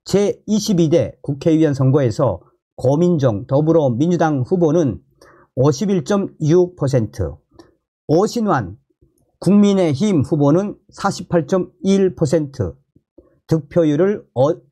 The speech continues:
얻을 것으로 전망됐습니다. 두 후보의 예상 득표율 차이는 삼 점 오 퍼센트 포인트가량으로 출구조사 오차 범위 안에 들었습니다.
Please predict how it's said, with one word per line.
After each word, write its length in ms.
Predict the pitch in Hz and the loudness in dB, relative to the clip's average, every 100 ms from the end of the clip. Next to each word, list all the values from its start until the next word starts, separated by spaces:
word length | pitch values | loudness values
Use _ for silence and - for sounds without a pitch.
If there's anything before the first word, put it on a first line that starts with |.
| _ | _
얻을 340 | 147 190 170 | -2 0 0
것으로 440 | 156 139 160 165 160 | -2 -2 0 0 0
전망됐습니다. 1200 | 139 139 147 147 135 123 120 117 101 87 82 - _ _ _ - _ _ | 0 2 2 0 -2 -4 -2 -4 -4 -4 -8 -12 _ _ _ -20 _ _
두 200 | - 247 | 0 2
후보의 580 | 202 180 196 208 127 101 | 2 0 2 2 0 -2
예상 520 | 127 151 190 165 - _ - | -2 0 0 -2 -4 _ -4
득표율 720 | 139 139 - 185 180 120 - _ _ | -4 -2 0 2 2 0 -6 _ _
차이는 640 | - 185 160 135 165 92 - - _ _ | -10 0 2 4 2 -2 -8 -20 _ _
삼 320 | - 220 226 - | -6 0 0 0
점 240 | 208 - | -2 -2
오 440 | - 143 135 98 - | 0 2 2 0 -4
퍼센트 600 | 190 196 208 - 135 - | -2 0 0 0 -2 -2
포인트가량으로 1040 | - 185 175 - 143 131 151 151 135 82 _ _ _ | -2 0 0 -4 0 0 2 2 0 -2 _ _ _
출구조사 920 | - 247 226 202 147 123 156 104 - _ | -2 0 2 2 2 0 0 -4 -8 _
오차 480 | 110 127 - - 117 | -2 -2 0 -2 0
범위 440 | 117 127 160 - _ | 0 0 0 -2 _
안에 500 | 101 131 160 165 - _ | 0 2 2 -2 -8 _
들었습니다. 680 | 147 135 - 101 76 73 | 0 0 -2 -8 -8 -12